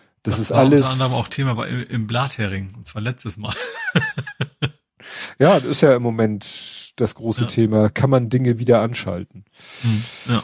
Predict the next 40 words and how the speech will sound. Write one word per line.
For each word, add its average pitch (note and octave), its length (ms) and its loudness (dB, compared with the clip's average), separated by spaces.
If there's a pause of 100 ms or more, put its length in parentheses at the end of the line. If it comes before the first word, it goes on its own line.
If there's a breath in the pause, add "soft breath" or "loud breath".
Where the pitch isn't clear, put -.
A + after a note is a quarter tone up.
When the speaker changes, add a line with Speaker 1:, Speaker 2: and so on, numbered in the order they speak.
(140)
Speaker 1:
So, A2+ 960 4
dann, A2+ 340 -4
was G#2 160 -4
haben G#2 140 -2
wir G2+ 80 -2
hier? D3+ 340 0
Triebwerk B2 720 0
war A2+ 140 4
müde, A#2 500 2
Schirmsprache, F#2+ 1200 -4
Sch-, - 480 -14
Dance A#2+ 260 4
gesammelte B2+ 480 2
Werke, C3 1120 2
Ed G3+ 160 4
Compots D3 400 0
gesammelte C3 320 -4
Werke, B2 520 0 (1000 loud breath)
Sarkozy B2 920 -2
geht C3 240 2
in C3+ 100 -2
den A#2 200 0
Bau, A#2 300 6
nicht. A2+ 460 -2
Ach B2+ 100 2
so, D#3 200 6
ja, C3+ 160 8
da A#2 120 4
ist B2 220 -4
Sarkozy B2 680 0
ja C3+ 160 4
wegen B2+ 200 -4
Korruption B2+ 520 -4
Speaker 2:
Ja. A#2+ 60 -4
Speaker 1:
verurteilt D3+ 600 0
worden, E3 260 2
eigentlich F3+ 520 4
zu B2+ 240 0
Haft, - 400 0
aber C3 340 6